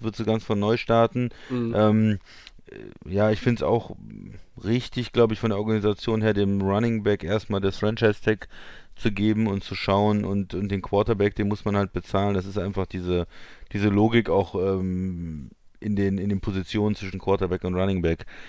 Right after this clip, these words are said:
Speaker 1: Ähm, ich denke auch, es wird schwer, das zu wiederholen, weil die Teams können sich natürlich vielleicht besser darauf einstellen. Letztes Jahr hat's nichts genützt, die Teams wussten, was kommt und sind trotzdem überrannt worden.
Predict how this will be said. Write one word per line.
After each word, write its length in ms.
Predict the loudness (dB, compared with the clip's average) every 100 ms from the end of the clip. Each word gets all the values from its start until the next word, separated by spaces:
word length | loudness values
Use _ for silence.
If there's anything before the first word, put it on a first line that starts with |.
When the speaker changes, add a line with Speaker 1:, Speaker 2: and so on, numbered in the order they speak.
| -18 -12 0
Speaker 1:
Ähm, 480 | 2 2 0 -6 -10
ich 140 | 4
denke 240 | 4 6
auch, 140 | 2 2
es 120 | 0
wird 140 | -2
schwer, 400 | -2 -2 4 4
das 220 | 4 0 -2
zu 120 | -6
wiederholen, 560 | 0 2 4 4 4 -2 -8 -8
weil 140 | 0 2
die 100 | 2
Teams 320 | 0 -2 0
können 180 | -2 0
sich 120 | 2
natürlich 280 | 0 0 -2
vielleicht 240 | 0 0
besser 220 | 0 -2
darauf 220 | 0 -2 -2
einstellen. 580 | -4 -4 0 0 2
Letztes 300 | 2 0 0
Jahr 120 | 0 0
hat's 300 | 0 -4 -4
nichts 320 | -4 -4 -6
genützt, 460 | -2 -2 -6 -8
die 100 | -8
Teams 320 | -6 -6 -6 -4
wussten, 300 | -4 -2 -2
was 180 | -2
kommt 240 | 0 0 0
und 120 | -4
sind 120 | -4
trotzdem 380 | -2 -2 -2 -4
überrannt 400 | -2 0 -2 0
worden. 260 | 0 0